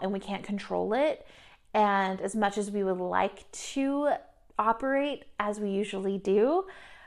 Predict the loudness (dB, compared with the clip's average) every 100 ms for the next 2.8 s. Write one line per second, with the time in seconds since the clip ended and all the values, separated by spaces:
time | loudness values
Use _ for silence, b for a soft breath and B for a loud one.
0 | B -20 -20 _ _ -2 -2 -2 -4 -6
1 | -6 -8 -14 -12 -2 0 0 0 0 2
2 | 0 -2 -2 -2 -6 -8 -10 -14